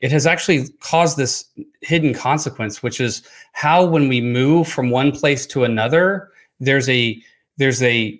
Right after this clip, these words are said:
period where we close, we kind of, we comp-, decompress, and then we open. So people, the biggest factor people are struggling with other than s-, f-, safety for frontline workers is the lack of work-life balance right now. And it's because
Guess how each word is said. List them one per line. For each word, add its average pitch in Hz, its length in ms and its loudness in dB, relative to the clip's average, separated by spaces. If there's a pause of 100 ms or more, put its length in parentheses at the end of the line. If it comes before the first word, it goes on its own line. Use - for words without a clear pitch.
period 180 460 2
where 123 120 0
we 120 160 -2
close, 156 800 0 (220)
we 120 100 -6
kind 135 200 -4
of, 110 140 -6 (600)
we 120 60 -4
comp-, 120 440 -10
decompress, 135 800 -2
and 131 120 -4
then 127 80 -2
we 127 180 -4
open. 156 500 -4 (340)
So 127 580 0 (180)
people, 156 380 0
the 127 100 -4
biggest 175 340 0
factor 165 300 0
people 147 260 -4
are 127 60 0
struggling 147 420 0
with 123 160 -2
other 127 200 2
than 117 120 -2
s-, - 220 -6 (340)
f-, 113 120 -18
safety 156 520 -2
for 127 160 -6
frontline 139 400 0
workers 120 440 -2
is 156 260 -2
the 127 200 -4
lack 131 260 0
of 127 100 -2
work-life 123 400 -2
balance 160 380 -2
right 98 160 -4
now. 104 320 -10 (360)
And 139 80 -2
it's 131 100 -6
because 143 440 0